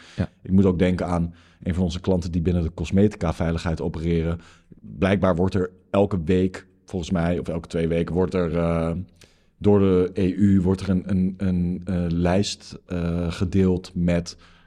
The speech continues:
Speaker 2: potentieel gevaarlijke ingrediënten of, eh, soort van, eh, verbannen, eh, producten. En ja, dat is, eh, iets wat zij regelmatig op, op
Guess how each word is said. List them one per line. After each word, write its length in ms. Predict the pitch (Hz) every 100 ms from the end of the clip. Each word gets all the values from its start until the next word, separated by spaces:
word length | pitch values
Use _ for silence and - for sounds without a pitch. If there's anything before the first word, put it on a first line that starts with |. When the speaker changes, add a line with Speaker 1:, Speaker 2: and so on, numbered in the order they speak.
| _ _ _
Speaker 2:
potentieel 560 | - 92 87 87 92 95
gevaarlijke 840 | 92 - 90 90 92 90 90 85
ingrediënten 840 | 98 98 98 90 87 110 139 143
of, 280 | 90 87 -
eh, 120 | 87
soort 200 | 82 87
van, 240 | - 87 85
eh, 160 | 85
verbannen, 720 | 82 104 82 90 90 85 87 -
eh, 100 | 85
producten. 680 | - 101 95 120 - 123 117 - - - _ _
En 400 | 92 92 92 92 _
ja, 280 | 95 85 - _ _ _ _ _
dat 160 | - 101
is, 200 | 101 -
eh, 180 | 95 95
iets 140 | 104
wat 140 | 98 -
zij 300 | 104 101 98
regelmatig 640 | 92 110 110 101 98 92
op, 200 | 95 -
op 180 | - 98